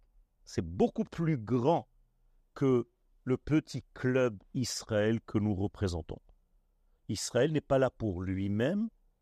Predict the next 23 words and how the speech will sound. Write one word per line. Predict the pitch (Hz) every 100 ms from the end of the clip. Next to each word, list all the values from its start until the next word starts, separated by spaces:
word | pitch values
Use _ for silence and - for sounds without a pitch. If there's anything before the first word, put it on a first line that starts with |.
| _
il | - 104 101
est |
là | 107 160
pour | 202 120 107
amener | 113 139 170
la | 156 120
lumière | 113 117 127 123 104 85 _
divine | 92 92 95 185 185 87 _ _ _ _ -
vers | 92 98 143
les | 131
nations | 110 101 - 107
du | 85
monde. | 85 101 175 127
Donc | 104 156 - _
nous | 117 147 208
devons | 135 151 123 156
jouer | 139 104 120 123 - _
ce | - -
rôle | 113 92 143 202 214 _ _ _ _ -
de | 92 113
guécher, | 101 87 190 - 110 90 85
de | 90
pont | 117 - 214